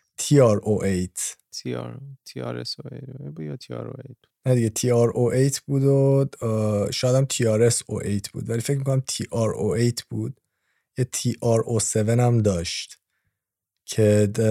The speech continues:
Speaker 1: اتفاقاً همین سنتزایزری که این، اه، س-، صداهای درامز رو در می آورد، الان یکی، اون صداهایی که در می آورد، صداهاش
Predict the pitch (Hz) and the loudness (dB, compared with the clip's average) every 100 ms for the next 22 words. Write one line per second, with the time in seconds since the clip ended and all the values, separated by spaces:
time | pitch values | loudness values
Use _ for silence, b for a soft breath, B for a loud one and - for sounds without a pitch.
0 | 107 104 110 110 107 107 110 117 123 131 | 4 2 0 0 -2 -2 -2 2 2 2
1 | - 107 107 110 110 104 110 120 - 104 | 2 0 0 0 0 2 2 0 -2 -2
2 | 104 104 101 _ _ _ _ _ _ - | 2 0 -2 _ _ _ _ _ _ -4
3 | 104 101 101 101 - - 113 - - - | 0 0 0 -2 -4 -6 -8 -8 -8 -8
4 | - 113 107 98 - 107 104 104 101 107 | -4 -4 -2 -2 -2 0 0 0 2 2
5 | 104 104 101 104 104 104 104 101 107 120 | 2 2 2 2 4 2 0 0 2 2
6 | 131 - _ _ _ _ _ _ - - | 0 -6 _ _ _ _ _ _ -16 -12
7 | - 107 101 - - 120 131 127 - 123 | -2 0 0 -2 0 2 2 0 -2 -2
8 | - 135 131 120 98 - 117 110 - 110 | -2 -4 -2 -4 -6 -4 0 2 2 4
9 | 107 104 107 110 107 107 113 131 - 113 | 4 2 2 2 2 2 0 0 2 2
10 | 113 120 135 | 2 2 0